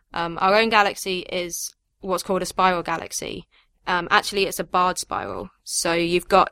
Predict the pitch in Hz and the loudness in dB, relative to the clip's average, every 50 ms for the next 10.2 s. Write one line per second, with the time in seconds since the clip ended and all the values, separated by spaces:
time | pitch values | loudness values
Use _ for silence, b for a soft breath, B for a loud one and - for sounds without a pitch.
0 | _ _ - - - 220 220 220 - 220 196 - 185 165 165 165 180 190 - - | _ _ -4 0 2 2 2 4 2 2 4 6 6 6 6 4 0 -4 -6 -8
1 | - - - - 170 175 - - - 180 175 170 160 - - - - _ _ _ | -8 -10 -8 -6 -4 -4 -4 0 0 2 2 2 0 -4 -8 -10 -12 _ _ _
2 | _ - 196 196 202 202 175 - - - 170 165 160 160 - 175 165 160 - - | _ 2 4 6 8 6 6 4 2 -4 -4 -4 -4 -4 -6 -6 -6 -6 -6 -6
3 | - 156 156 165 160 165 170 160 - - 170 160 - - - - 156 156 - - | -4 -4 -2 -2 -2 -2 -2 -2 -2 -2 -4 -4 -4 -6 -2 0 0 0 0 -2
4 | 165 - _ b b b b b b b b b b - 190 196 202 202 202 196 | -6 -8 _ b b b b b b b b b b 2 6 8 8 8 8 6
5 | 190 185 - 190 185 185 185 - - - - - _ _ _ - 185 - - 190 | 6 4 6 6 6 4 4 0 -6 -16 -18 -20 _ _ _ -6 -4 -2 0 0
6 | 180 180 170 - - 190 190 190 185 185 170 175 175 170 - - 185 180 175 170 | 0 0 0 4 8 10 10 10 10 8 4 0 -2 -2 0 2 2 4 4 2
7 | 170 160 160 - - - _ _ _ _ _ - - - - - 196 185 185 185 | 2 0 -2 -4 -8 -12 _ _ _ _ _ -10 -10 -6 -4 0 0 2 4 6
8 | 185 185 - - 180 170 160 160 160 156 - 170 180 180 - - - - _ _ | 4 4 2 0 -6 -6 -4 -4 -4 -4 -4 -4 -6 -8 -10 -12 -14 -16 _ _
9 | b b b b b b b b b b _ - 185 185 180 185 190 185 180 180 | b b b b b b b b b b _ 0 2 2 4 6 6 6 4 4
10 | 180 180 180 | 2 -2 -4